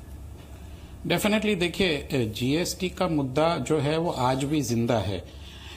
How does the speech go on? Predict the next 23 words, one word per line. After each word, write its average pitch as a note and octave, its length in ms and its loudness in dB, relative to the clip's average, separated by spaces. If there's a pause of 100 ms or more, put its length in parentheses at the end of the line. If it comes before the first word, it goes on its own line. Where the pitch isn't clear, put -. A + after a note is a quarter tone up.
(100)
ये D#3+ 120 4
कहीं D#3 260 2
भी F3+ 120 2
disappear D#3 520 0
नहीं C3+ 240 2
हुआ A2 260 4
है। A2+ 140 0
कोई D3 240 0
भी E3+ 120 0
नहीं E3 200 2
ये D3+ 80 2
कह D3 200 0
सकता C#3 340 -2
है C3 220 0
कि C#3 140 -2
भाई C#3+ 300 0
आज B2 280 0
जीएसटी C#3 480 2
जो C3+ 160 2
है B2+ 240 2
एकदम B2+ 340 0 (520)
मुकम्मल C#3 520 4
है B2+ 420 0